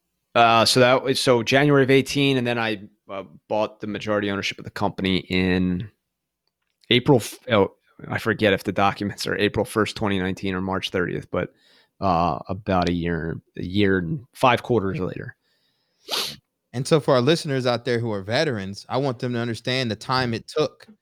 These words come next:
Speaker 2: you know, to achieve that. 'Cause I know for a lot of times people,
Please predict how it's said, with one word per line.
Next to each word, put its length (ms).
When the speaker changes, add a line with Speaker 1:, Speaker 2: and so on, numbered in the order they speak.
Speaker 2:
you 80
know, 140
to 180
achieve 500
that. 280
'Cause 120
I 60
know 220
for 120
a 40
lot 180
of 100
times 400
people, 500